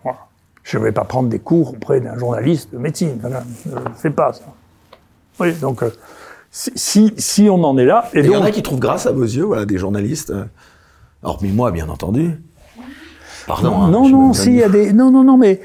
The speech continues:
Speaker 1: si, si vous voulez, je, je
Speaker 2: Est-ce que
Speaker 1: pense
Speaker 2: vous
Speaker 1: que
Speaker 2: informez, vous informez comment, tiens, euh, Didier Raoult, ça m'intéresse. Vous suivez des médias alternatifs, vous suivez, euh,
Speaker 1: Non, pas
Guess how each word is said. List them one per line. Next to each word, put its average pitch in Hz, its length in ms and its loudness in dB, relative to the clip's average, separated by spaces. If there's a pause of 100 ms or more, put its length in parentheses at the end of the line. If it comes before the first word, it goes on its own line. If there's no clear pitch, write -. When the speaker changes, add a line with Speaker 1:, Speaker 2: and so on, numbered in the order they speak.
(160)
Speaker 1:
si, - 240 -8
si - 140 0
vous 202 120 4
voulez, 196 280 4
je, 151 180 4
je 139 160 2
Speaker 2:
Est-ce 165 80 2
que 208 80 0
Speaker 1:
pense 196 240 2
Speaker 2:
vous 131 80 0
Speaker 1:
que 139 60 2
Speaker 2:
informez, 139 400 0
vous 143 200 -2
informez 170 360 -2
comment, 127 280 0
tiens, 104 300 -4
euh, 90 340 -2
Didier 98 280 -2
Raoult, 104 340 0
ça 104 140 -6
m'intéresse. 110 500 -6 (640)
Vous 98 120 -8
suivez 113 300 -2
des 117 100 0
médias 113 240 0
alternatifs, 120 720 -2
vous 147 100 -4
suivez, 131 460 -2
euh, 123 200 2
Speaker 1:
Non, 117 40 -6
pas - 180 -14